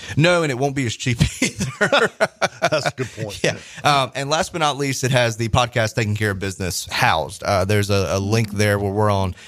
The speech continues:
Speaker 1: nineteen different podcast platforms. As I like to tell people, uh, pick your favorite one or the one that has the prettiest logo, whichever suits your fancy. But if you miss a show and wanna hear what we were talking about, that's the place to do it.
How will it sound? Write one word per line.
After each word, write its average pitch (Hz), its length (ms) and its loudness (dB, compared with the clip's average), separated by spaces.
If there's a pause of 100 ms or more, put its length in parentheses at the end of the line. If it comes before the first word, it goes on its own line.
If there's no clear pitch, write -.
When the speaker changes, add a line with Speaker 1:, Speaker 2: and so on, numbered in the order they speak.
(100)
Speaker 1:
nineteen 113 320 2
different 104 260 0
podcast 127 420 2
platforms. 117 680 0
As 98 160 -2
I 107 60 4
like 104 240 2
to - 80 -20
tell 113 180 2
people, 107 420 0 (280)
uh, 95 180 4
pick 110 360 2
your 104 220 2
favorite 117 280 2
one 113 200 4
or 104 60 2
the 98 80 -2
one 101 160 2
that 87 80 2
has 98 180 2
the 95 80 0
prettiest 98 380 0
logo, 92 300 4
whichever 92 400 2
suits 95 240 0
your 92 80 0
fancy. 85 380 -2
But 95 160 2
if 92 120 0
you 101 60 4
miss 120 180 2
a 110 60 -4
show 117 240 2
and 104 100 2
wanna 98 160 4
hear 107 360 2
what 95 200 -6
we 90 100 -4
were 90 100 0
talking 135 220 2
about, 139 380 0
that's 120 300 2
the - 60 -16
place 107 200 -2
to 98 60 -6
do 87 120 0
it. - 100 -8